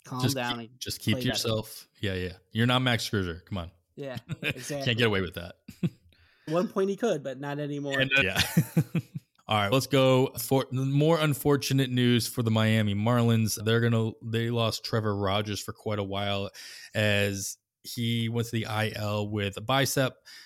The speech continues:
Speaker 2: issues, which he's had in the past as well. Never a good sign, anything arm related for your starting pitcher. How are you, as this time around, how are you expecting the Marlins to fill his spot in the rotation?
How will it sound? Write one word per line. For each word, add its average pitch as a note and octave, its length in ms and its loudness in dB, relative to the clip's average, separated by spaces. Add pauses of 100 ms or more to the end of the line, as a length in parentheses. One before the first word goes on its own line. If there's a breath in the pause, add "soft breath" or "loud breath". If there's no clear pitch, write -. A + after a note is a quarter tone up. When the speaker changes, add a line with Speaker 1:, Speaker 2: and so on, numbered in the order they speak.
(120)
Speaker 2:
issues, D3 680 4
which A2 500 -4
he's A2+ 320 -8
had A2+ 240 0
in G2+ 80 -6
the G2 60 -6
past A2 340 -4
as G2+ 140 -6
well. G#2+ 300 -2
Never G2+ 200 -6
a F#2 60 -8
good F#2 180 -10
sign, A2 400 -2
anything G#2 400 -4
arm A2 260 0
related G2 460 -2 (340 loud breath)
for A2 300 4
your F2+ 300 0
starting F2+ 420 -6
pitcher. A#2+ 460 0 (320 soft breath)
How D3+ 220 2
are D#3 80 4
you, D#3+ 200 4
as C#3+ 200 2
this D#3 200 4
time D#3 220 2
around, A#2+ 680 4
how B2 200 2
are B2 60 4
you A#2 180 6
expecting A2+ 440 0
the G#2 60 2
Marlins G#2 360 0
to G#2 80 -4
fill G#2+ 200 -4
his - 200 -2
spot G2+ 240 -4
in G2+ 60 -8
the G2 80 -4
rotation? G2 560 -4